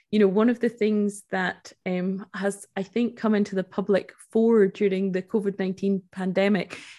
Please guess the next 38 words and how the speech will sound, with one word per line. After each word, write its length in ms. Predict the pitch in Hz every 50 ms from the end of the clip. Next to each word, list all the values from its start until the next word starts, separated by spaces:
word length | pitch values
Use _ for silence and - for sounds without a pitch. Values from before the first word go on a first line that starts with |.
| _ -
is 100 | 190 190
how 160 | - 196 202
long 540 | 202 208 202 202 202 190 196 202 208 214 208
scientific 680 | 196 - 196 190 185 185 185 - 190 - 190 - -
processes 680 | - - 185 196 - - 180 180 175 - - 175 170 -
can, 340 | - - 190 190 180 170 - - _ _ _ _ _ _ -
can 160 | - 190 180
take. 560 | - - - 247 233 208 151 - - - - _ - - - - - _ -
And 400 | 185 180 180 180 175 185 185 202 -
one 260 | - 196 208 220 220 214
of 80 | 202
the 120 | 208 202 -
things 280 | 208 202 202 202 - -
with 160 | 196 196 - _ -
the, 400 | 196 190 185 185 180 - - - -
the 120 | 185 185 175 - 202 214
vaccine 420 | - - - - 247 233 220 202
development 720 | 202 202 208 208 226 214 - - 180 170 165 - - - - _ _ _ _ _ _ _ _ _
that 180 | - 196 - -
really 280 | 202 208 226 233 240 233
sped 360 | - - - - 202 190 185
it 160 | 180 - -
up 300 | 233 220 180 - - - _ _ _ _ _ _
was 120 | - 196 190
the 80 | 196
speeding 400 | 190 - - 214 214 196 208 202
up 140 | 190 190 -
of 120 | 196 185 -
all 100 | 185 180
the 200 | - - - 202
ethical 400 | 196 190 - 202 - - 208 190
processes, 760 | - - 208 196 190 - 190 175 175 170 - 170 165 165 -
the 120 | - 196
paperwork 540 | 196 - 202 196 - 202 180 180 175 - -
processes, 600 | - 180 175 170 - 175 165 170 - - 180 -
the 120 | - 190
funding 520 | 190 - - 185 185 190 190 180 175 170 175
processes. 720 | 170 - 160 160 - - 151 156 151 - - - - -